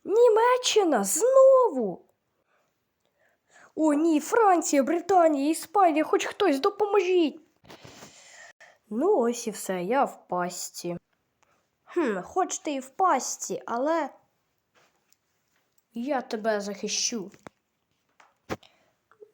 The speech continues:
Ну, але, знаєш, якось інс-, іншим разом. Накінець-то я, великий могучий Четвертий Рейх, захопив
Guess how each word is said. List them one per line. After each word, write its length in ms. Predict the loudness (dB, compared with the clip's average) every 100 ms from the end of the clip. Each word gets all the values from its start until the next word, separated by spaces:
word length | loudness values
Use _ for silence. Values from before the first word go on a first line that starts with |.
| -6
Ну, 440 | -2 0 0 2
але, 380 | 2 2 0 -2
знаєш, 540 | 0 2 2 0 -4
якось 360 | -4 -4 -6 -4
інс-, 340 | -6 -6 -10 -8
іншим 440 | -8 -6 -6 -4
разом. 500 | -4 -4 -6 -16 -20 _ _ _ -20 _ _ _ _ _ _ _ _ _ _ _ _ _ -18
Накінець-то 800 | -12 -10 -4 0 0 -2 -4 -2
я, 220 | 0 0
великий 420 | 0 0 0 0
могучий 460 | -2 0 0 -2 -4
Четвертий 680 | -4 -4 0 0 0 0 2
Рейх, 420 | 2 2 0 -2
захопив 880 | -4 -2 0 0 0 2 4 2